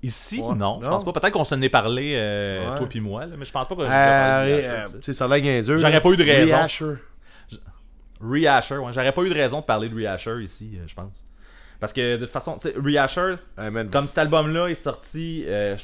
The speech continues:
Speaker 1: en deux mille quatre, je pense. Fait que, tu sais, c'est, c'est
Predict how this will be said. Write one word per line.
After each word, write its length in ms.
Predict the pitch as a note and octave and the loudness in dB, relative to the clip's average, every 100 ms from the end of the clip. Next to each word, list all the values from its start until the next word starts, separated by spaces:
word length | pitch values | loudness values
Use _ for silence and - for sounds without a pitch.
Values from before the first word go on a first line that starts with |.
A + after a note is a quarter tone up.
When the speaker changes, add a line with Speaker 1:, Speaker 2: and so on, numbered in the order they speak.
| G2+ | -8
Speaker 1:
en 180 | A2 G2+ | -8 -8
deux 420 | F#2 B2+ C#3 C#3+ | -8 -6 -4 -4
mille 720 | C3 C3 C3 C3+ C3+ C3 B2+ - | -6 -6 -4 -4 -6 -6 -8 -8
quatre, 320 | - C#3+ - | -8 -8 -10
je 60 | - | -6
pense. 500 | F#3 G3+ F#3 - - - - - - - - | -6 -6 -12 -18 -20 -20 -20 -20 -20 -20 -18
Fait 80 | - | -12
que, 40 | - | -8
tu 80 | |
sais, 300 | - C#3+ B2+ A#2+ | -4 -2 -2 -4
c'est, 60 | |
c'est 200 | - - | -10 -18